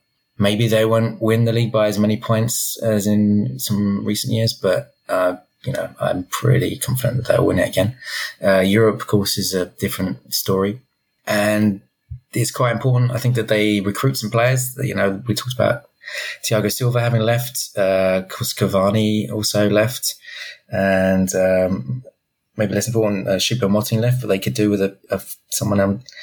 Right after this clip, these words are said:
to, uh, play that kind of supplemental forward role, especially since Mauro Icardi's form has just dropped off. And they're also looking for a defensive midfielder. I think that, that's an important purchase for them. If they get those players,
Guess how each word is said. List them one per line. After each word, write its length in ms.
to, 840
uh, 20
play 300
that 220
kind 140
of 160
supplemental 720
forward 380
role, 240
especially 340
since 400
Mauro 440
Icardi's 460
form 360
has 120
just 200
dropped 280
off. 320
And 220
they're 80
also 220
looking 420
for 340
a 280
defensive 480
midfielder. 680
I 140
think 160
that, 300
that's 200
an 60
important 340
purchase 360
for 160
them. 180
If 100
they 80
get 120
those 160
players, 460